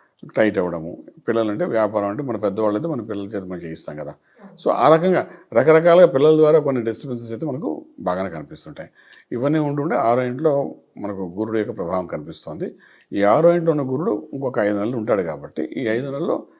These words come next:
కొలెస్ట్రాల్, థైరాయిడ్ గురించి కొంచెం జాగ్రత్తగా ఆలోచించాలి. తర్వాత ఈ వెనక భాగంలో కొంత స్ట్రెస్ వస్తుంది. ఈ వృశ్చిక రాశి వారికి నరాలు లాగడం కానీ లేకపోతే ఇక్కడ ఏం చిన్న దెబ్బలు తగ్గడం జరుగుతాయి. అలాంటిది ఏం జరిగితే మాత్రం అది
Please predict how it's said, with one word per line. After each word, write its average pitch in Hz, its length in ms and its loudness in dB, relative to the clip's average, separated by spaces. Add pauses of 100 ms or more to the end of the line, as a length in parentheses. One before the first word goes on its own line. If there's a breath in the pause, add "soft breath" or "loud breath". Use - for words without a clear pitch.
(240 soft breath)
కొలెస్ట్రాల్, 156 560 4
థైరాయిడ్ 127 320 4
గురించి 135 200 -4
కొంచెం 123 200 -4
జాగ్రత్తగా 92 360 -2
ఆలోచించాలి. 76 380 -8 (320 loud breath)
తర్వాత 185 260 4
ఈ 110 40 2
వెనక 127 240 0
భాగంలో 147 440 2 (100)
కొంత 104 180 -6
స్ట్రెస్ 98 360 -6
వస్తుంది. - 400 -12 (800)
ఈ - 20 -2 (920)
వృశ్చిక 92 360 -8
రాశి 85 220 -6
వారికి 78 360 -6 (460 soft breath)
నరాలు 104 400 2
లాగడం 87 400 -6
కానీ 107 300 -6
లేకపోతే 87 240 -8
ఇక్కడ 87 160 -8
ఏం 92 160 -6
చిన్న 85 120 -12
దెబ్బలు 85 260 -8
తగ్గడం 90 260 -8
జరుగుతాయి. 82 480 -8 (380 soft breath)
అలాంటిది 95 280 -4
ఏం 151 220 -2
జరిగితే 135 260 -2
మాత్రం 151 260 0
అది 101 80 -8